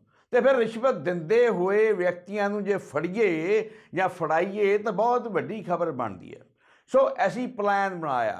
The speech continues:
ਮੁੱਖ ਤੌਰ 'ਤੇ ਮੈਂ ਆਈਡੀਆ ਦਿੱਤਾ ਕਿ ਆਪਾਂ ਇਹਨਾਂ ਨੂੰ ਟਰੈਪ ਕਰੀਏ।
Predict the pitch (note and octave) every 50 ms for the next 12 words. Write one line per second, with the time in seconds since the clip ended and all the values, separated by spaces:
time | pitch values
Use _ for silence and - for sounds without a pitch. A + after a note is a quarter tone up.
0 | - C3+ A3+ C4 - - C4 B3 A#3 A#3 A#3+ - C4 B3+ A3 F3 D#3+ D#3+ F3 G3
1 | A#3+ C4+ C#4 C4 A#3+ A#3 A3+ A3 G3+ F3+ D3 C3+ - - - - - _ _ _
2 | _ _ _ - A3 B3 B3 G#3+ G#3 G#3+ - B3 A#3+ A#3 A3+ A#3 A#3 A#3 G#3+ -
3 | - - G3 G3 G3 G3 G3 G3 G3 G3 - C#3 G#2 G2 - - -